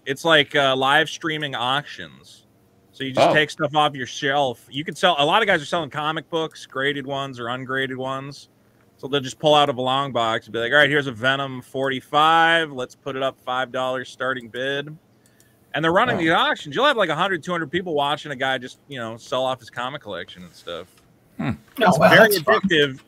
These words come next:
Speaker 1: I'm losing way too, <laughs> I'm spending way too
Speaker 3: Yeah,
Speaker 1: much
Speaker 3: what
Speaker 1: money on
Speaker 3: channels
Speaker 1: this
Speaker 3: are that on? I'd
Speaker 1: app.
Speaker 3: love to, I'd love to do that. I love a good deal. I love, you
Speaker 1: Dude,
Speaker 3: know,
Speaker 1: check
Speaker 3: I love
Speaker 1: out what – you can get.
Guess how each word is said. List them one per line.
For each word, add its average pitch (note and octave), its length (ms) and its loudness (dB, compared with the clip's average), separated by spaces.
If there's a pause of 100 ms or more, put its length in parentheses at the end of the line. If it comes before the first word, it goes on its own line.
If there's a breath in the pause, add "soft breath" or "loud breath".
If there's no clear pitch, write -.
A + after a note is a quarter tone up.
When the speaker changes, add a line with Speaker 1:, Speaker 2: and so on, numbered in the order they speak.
(100)
Speaker 1:
I'm E3 140 4
losing F#3 320 -2
way E3 160 0
too, G#3 180 -6
<laughs> - 240 -16
I'm F#3 140 -6
spending A3 400 0
way F#3+ 160 4
too - 180 -4
Speaker 3:
Yeah, - 120 6
Speaker 1:
much F3 40 6
Speaker 3:
what B3 120 6
Speaker 1:
money C4 120 -2
on C#4+ 100 6
Speaker 3:
channels C4+ 200 8
Speaker 1:
this A#3 60 8
Speaker 3:
are G#3 100 8
that B3+ 120 10
on? G#3 140 10
I'd D#3 120 4
Speaker 1:
app. D#3+ 40 0
Speaker 3:
love G#3+ 200 10
to, G#3 220 2
I'd G3 100 6
love A3 200 12
to A3 80 2
do F#3 120 8
that. C#3 180 2
I - 20 4
love F3+ 180 6
a E3+ 40 6
good D3 240 0
deal. A2+ 260 -6
I - 40 -4
love, B2+ 260 -2
you D3 80 2
Speaker 1:
Dude, D#3+ 140 6
Speaker 3:
know, - 40 -6
Speaker 1:
check G3 280 4
Speaker 3:
I A#3 40 6
love G#3+ 160 6
Speaker 1:
out D#3+ 60 0
what – F3 260 0
you F#3+ 100 -6
can A3 140 -8
get. E3+ 320 2